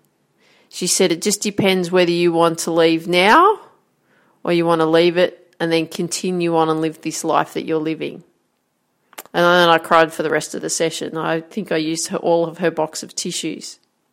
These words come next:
But I share, I share what I share today i-, is not to defend Michael Jackson. It's not to defend Wade Robson. It's not to defend Jimmy Safechuck,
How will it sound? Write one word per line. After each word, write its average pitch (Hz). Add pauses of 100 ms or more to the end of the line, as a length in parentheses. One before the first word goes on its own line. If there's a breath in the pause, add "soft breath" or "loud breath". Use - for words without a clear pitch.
(2500 loud breath)
But 214
I 214
share, 269
I 202
share 269
what 294
I 240
share 214
today 190
i-, -
is 185
not 233
to 277
defend 220
Michael 208
Jackson. 196
It's 165
not 170
to 180
defend 202
Wade 190
Robson. 180
It's -
not -
to 185
defend 185
Jimmy 180
Safechuck, -